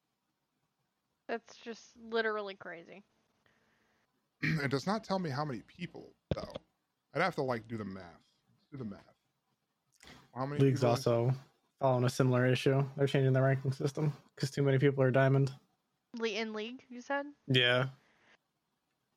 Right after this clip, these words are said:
Speaker 1: I mean, at least Diamond is considered, you know, what, average, above average?
Speaker 3: Diamond is supposed to be, like, top three percent.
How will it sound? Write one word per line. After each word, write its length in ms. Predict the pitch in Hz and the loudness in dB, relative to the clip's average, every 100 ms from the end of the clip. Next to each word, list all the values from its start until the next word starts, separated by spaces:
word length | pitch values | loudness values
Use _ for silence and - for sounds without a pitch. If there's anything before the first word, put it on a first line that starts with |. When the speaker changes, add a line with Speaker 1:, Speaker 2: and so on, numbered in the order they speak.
| _ _ _ - | _ _ _ -6
Speaker 1:
I 120 | 262 320 | 4 4
mean, 200 | 349 339 | 4 2
at 80 | 311 | 0
least 320 | 330 330 214 | 0 -4 2
Diamond 420 | 240 269 277 254 | 4 6 4 -2
is 120 | 233 - | -6 -6
considered, 600 | 233 220 254 233 226 226 | -6 -4 0 2 2 0
you 120 | 233 | -2
know, 520 | 214 196 190 196 180 _ _ _ _ _ _ _ _ _ _ | 0 2 0 -4 -10 _ _ _ _ _ _ _ _ _ _
what, 300 | 226 220 208 | -8 4 4
average, 680 | 156 202 214 220 220 220 214 | 8 8 8 6 2 0 -6
above 320 | 214 214 214 | 0 2 6
average? 760 | 220 226 233 240 254 262 - - _ - 131 | 6 6 4 0 -2 -8 -12 -14 _ -6 2
Speaker 3:
Diamond 480 | 135 143 147 143 131 | 4 4 4 4 2
is 120 | 120 | 2
supposed 420 | 127 - 139 131 | -2 0 -2 2
to 80 | 135 | 0
be, 240 | 123 123 | 2 2
like, 200 | 117 117 | 2 0
top 240 | - 127 - | 2 0 2
three 160 | 131 120 | -2 -2
percent. 440 | - - 139 147 | -2 -2 0 -2